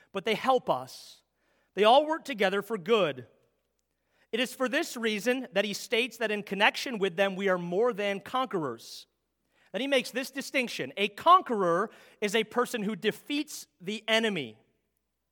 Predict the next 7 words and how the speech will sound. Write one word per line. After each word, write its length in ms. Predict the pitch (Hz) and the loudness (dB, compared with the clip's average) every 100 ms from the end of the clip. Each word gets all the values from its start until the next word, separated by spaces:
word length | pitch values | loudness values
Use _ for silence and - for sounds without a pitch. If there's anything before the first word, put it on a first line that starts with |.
| _ _ _ _ _ | _ _ _ _ _
One 220 | 220 277 | 4 4
who 160 | 262 254 | 4 2
is 180 | 170 | 2
more 480 | 202 208 254 370 370 | -4 4 6 8 8
than 160 | 277 208 | 6 2
a 60 | |
conqueror 680 | - 185 170 - 135 127 151 | 0 0 0 -2 -6 -6 -8